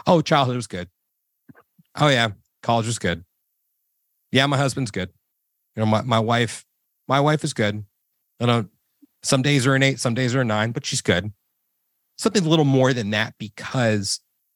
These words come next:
the purpose of going over the story of you is so I understand the patterns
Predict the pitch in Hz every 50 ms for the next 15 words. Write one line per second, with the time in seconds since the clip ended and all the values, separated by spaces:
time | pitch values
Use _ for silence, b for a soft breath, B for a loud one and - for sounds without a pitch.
0 | _ _ _ - 127 - - - 165 156 - 165 147 - - - 135 120 110 104
1 | 92 90 92 - - _ _ _ _ - - 131 127 127 120 113 117 110 107 104
2 | - - - 117 107 101 98 98 90 85 85 117 151 160 - - - 113 - _
3 | _ _ _ _ _ _ - 131 117 - - - 123 110 104 - - 120 123 135
4 | 143 135 127 117 110 104 - - - 117 107 98 90 87 - - - - 92 87
5 | 113 135 170 190 190 185 - - -